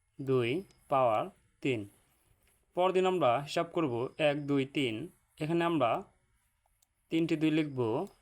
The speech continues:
তিনটি দুই ভাগ দুই। এই দুই, এই দুই কাটা, তাহলে আমরা পাচ্ছি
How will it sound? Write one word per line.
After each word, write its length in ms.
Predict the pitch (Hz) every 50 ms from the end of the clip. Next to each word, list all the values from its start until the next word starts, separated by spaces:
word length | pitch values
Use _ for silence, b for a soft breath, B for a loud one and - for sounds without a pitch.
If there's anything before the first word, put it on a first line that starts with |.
| _ _ _ _ _ _ _ _ _ _ _ _ _ _ _ _ _ _ _ _ _ _ _ _ _ _ _ _ _ _ _ _ _ _ _ _ _ _ _ _ _ _ _ _ _ _ _ _ _ _ _ _ _ _ _ _ _ _ _ _ _ _ _ _ _ _ _ _ _ _ _ _ _ _ _ _ _ _ _ _ _ _ _ _ _ _ _ _ _ _ _ _ _ _ _ _ -
তিনটি 240 | - 165 165 156 170
দুই 260 | 151 156 147 135 117 113 151 165 - _ _ _ _ - 156 131 123 127
ভাগ 240 | 120 113 104 117 156 - _ _ - _ _ _ _ _ _ _ _ _ _ _ -
দুই। 380 | 165 143 135 139 131 120 113 110 147 185 - _ _ _ _ _ _ _ _ _ _ _ _ _ _ _ _ _ _ _ _ _ _ _ _ _ _ _ _ _ _ _ - 160
এই 140 | 151 156
দুই, 280 | 151 147 143 131 117 127 143 185 202 - _ _ - 311 -
এই 80 | 151
দুই 140 | 139 151 147
কাটা, 240 | 147 147 139 135 131 123
তাহলে 180 | 160 160 147 151
আমরা 180 | 147 156 151 147
পাচ্ছি 400 | 151 156 156 - - - 123